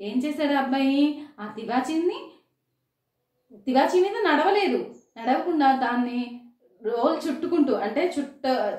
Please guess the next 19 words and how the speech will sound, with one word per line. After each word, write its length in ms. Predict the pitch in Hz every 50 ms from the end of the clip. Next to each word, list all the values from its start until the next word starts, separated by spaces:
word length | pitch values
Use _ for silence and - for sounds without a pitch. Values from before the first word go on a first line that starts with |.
| - 302
చాప 380 | 262 277 311 339 349 - 311
చుడతాను 300 | 302 285 277 277 262 254 254
చూసారా, 400 | 262 254 262 262 262 302 392 - - - - - _ -
అలాగా 380 | 226 226 226 247 269 320 403 - - - - - - -
చుట్టుకుంటూ 520 | 294 285 - 302 277 294 285 262 339 339 277
వెళ్ళి 420 | 262 262 262 277 339 494 539 - - - _ -
ఆ 160 | 254 269 262
రత్నపీఠం 520 | 247 240 240 269 285 277 311 285 294 294 294
మీద 160 | 285 269 262
ఉంగరాన్ని 560 | 262 254 247 240 240 247 262 262 262 262 254
తీసుకొని 540 | 254 247 247 247 - - 285 277 285 - 523 - - - _ _ -
మళ్ళీ 300 | 330 339 349 370 370 359
తిరిగి 300 | - 311 285 294 415 571 640 - - - - _ _ -
అది 160 | 294 330 349
విప్పుకుంటా 580 | 269 294 330 - - 277 262 311 285 269 330 - - - - - - _ _ -
అతను 240 | 302 - 339 330 311
ఉన్న 540 | 294 285 285 285 294 285 285 269 262 254 254
ప్లేస్‌కే 360 | 262 269 269 269 269 - 453
వచ్చేసాడనమాట. 880 | 480 440 311 269 254 294 302 269 285 269 254 233 226 214 208 185 180